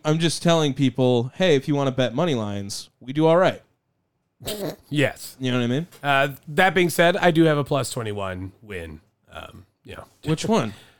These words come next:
Speaker 2: Uh, that was last week. Uh, yeah, last week with the,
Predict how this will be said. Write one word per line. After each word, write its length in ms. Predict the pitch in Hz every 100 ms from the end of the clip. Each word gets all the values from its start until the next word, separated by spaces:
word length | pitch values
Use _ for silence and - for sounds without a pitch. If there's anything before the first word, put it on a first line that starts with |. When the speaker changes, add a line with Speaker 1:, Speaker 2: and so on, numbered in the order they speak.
| _ _ _
Speaker 2:
Uh, 360 | 147 139 139 139
that 180 | 156
was 720 | 165 165 165 160 160 135 135 - -
last 1000 | 123 120 143 170 196 - - - - 196 -
week. 540 | 165 220 302 302 - - _ _ _ -
Uh, 340 | 113 113 113 107 _ _ _ _ _ _ _ _ _ _ -
yeah, 160 | 185 165
last 260 | 127 139
week 180 | 196 110
with 200 | 123 110
the, 440 | 123 120 117 117